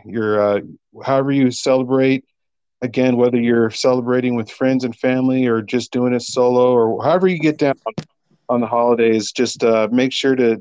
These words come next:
to enjoy it. Um, milk it for all it's worth, guys. And, uh, you know, it's been a rough year again this year, but the holidays is a time to kinda take a time out, reflect, and, and appreciate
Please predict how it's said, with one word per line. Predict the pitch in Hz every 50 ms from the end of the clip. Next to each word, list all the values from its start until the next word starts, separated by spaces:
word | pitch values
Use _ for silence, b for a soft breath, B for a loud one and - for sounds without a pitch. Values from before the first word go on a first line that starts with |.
| -
to | - 123 110 110 110 -
enjoy | - 117 123 110 104 - 127 131 131 135
it. | 135 131 - - _ _ _ _ _ _ _ _ _ _ _ _ - - _ - 110 120 131 113 110
Um, | 107 107 101 101 98 98 -
milk | 139 147 160 - -
it | 190 -
for | - 160
all | 156 156 156 156
it's | 151 -
worth, | 143 151 147 147 _ _
guys. | - 151 139 139 135 135 135 131 127 - -
And, | - 139 131 127 123
uh, | 123 117 120 117 120 110 127 -
you | 147 135
know, | 127 123
it's | 117 -
been | - 143 135
a | 131
rough | 127 131 139 143 - -
year | 135 131 131 135 139 139 135
again | 127 117 110 123 123 131 131
this | 131 131 127 - -
year, | 127 123 123 123 123 120
but | 117 - 113 104 - _ _ _ _ _ _ _ _ _ _ _
the | - 123
holidays | 104 127 131 135 131 135 127 123
is | 127 120 120
a | 123
time | 123 - - 127 127 123
to | 123
kinda | 120 - - 123 120 120 113 113 110 104 98 - - _ _ _ _ _ _ _ _ _ _ _ _ _
take | - - 139 135 -
a | 135
time | - - 135 135 135 135
out, | 131 131 131 127 95
reflect, | 113 107 - - - 131 127 127 127 127 - - - - - -
and, | 123 113 113 113 113 71 90
and | 113 113 117
appreciate | 110 - - 127 123 120 - - 127 123 123 120 120 -